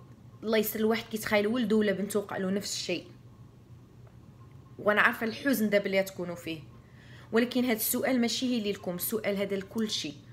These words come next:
ومن، في نفس الوقت كنحاول نصح ونعاود ونعاود، آه عباد الله، حظي ولادكم، آه عباد الله، ما تخليوش ولادكم يخرجوا بوحديتهم. فين هما التليفونات الناس اللي جالس قايل تصور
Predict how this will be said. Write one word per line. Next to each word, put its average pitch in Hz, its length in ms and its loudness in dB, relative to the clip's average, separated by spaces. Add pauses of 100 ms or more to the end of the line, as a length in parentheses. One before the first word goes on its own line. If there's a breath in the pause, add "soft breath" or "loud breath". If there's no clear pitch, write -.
(180 loud breath)
ومن، 220 280 4 (200)
في - 160 -2
نفس 240 200 -2
الوقت 262 460 -2 (340)
كنحاول 233 640 2
نصح - 340 -6 (280)
ونعاود 214 680 0 (100)
ونعاود، 185 580 -2 (360 loud breath)
آه 180 40 2
عباد 196 320 0
الله، 190 220 -4
حظي 190 420 -2
ولادكم، 175 600 -2
آه - 60 4
عباد 208 340 0
الله، 185 380 0
ما 170 120 -8
تخليوش 185 480 -8
ولادكم 190 360 -4
يخرجوا 180 360 -6
بوحديتهم. 143 600 -10 (2500 loud breath)
فين 302 160 2
هما 254 160 2
التليفونات 196 680 -2 (120)
الناس 185 220 0
اللي 180 120 -8
جالس 185 220 -2
قايل 202 400 2
تصور 180 520 -2